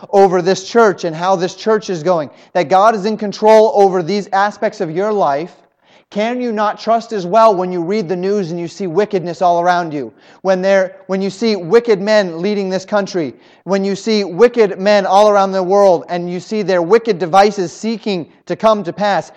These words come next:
can you not trust God that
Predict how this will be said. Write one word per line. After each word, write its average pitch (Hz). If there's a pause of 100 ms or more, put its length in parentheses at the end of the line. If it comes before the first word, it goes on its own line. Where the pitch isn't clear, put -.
(200)
can 226
you 220
not 196
trust 202
God 160 (340)
that 156